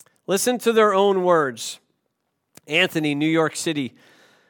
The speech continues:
"My biggest fear is never taking a risk in an effort to find my true calling." Rebecca from Stuttgart, Germany. "My greatest fear is to go through life living small but not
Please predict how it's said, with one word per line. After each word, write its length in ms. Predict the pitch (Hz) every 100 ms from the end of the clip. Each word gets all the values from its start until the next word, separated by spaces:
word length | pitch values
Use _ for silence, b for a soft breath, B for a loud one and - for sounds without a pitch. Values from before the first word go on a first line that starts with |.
| b
"My 120 | 160 160
biggest 320 | 208 202 -
fear 240 | 208 190
is 140 | 165 151
never 240 | 170 165
taking 360 | 165 180 165 147
a 60 |
risk 340 | 143 165 - 160
in 120 | 139
an 140 | 131
effort 360 | 151 - 147 -
to 80 | 127
find 400 | - 156 151 139
my 140 | 131
true 280 | - - 143
calling." 640 | - 160 151 127 113 101 _ _ _ _ _ _ _ _ _
Rebecca 460 | 139 135 185 - 135
from 260 | - 147 131
Stuttgart, 600 | - 185 180 160 151 135
Germany. 600 | 165 160 151 131 113 - _ _ _ _
"My 100 | 143
greatest 440 | 143 202 196 170 -
fear 240 | 190 180
is 100 | 147
to 100 | -
go 200 | 139 170
through 240 | 151 160 143
life 380 | 156 160 -
living 280 | 160 151 139
small 580 | 123 - 160 160 151 139
but 140 | 131
not 240 | 135 143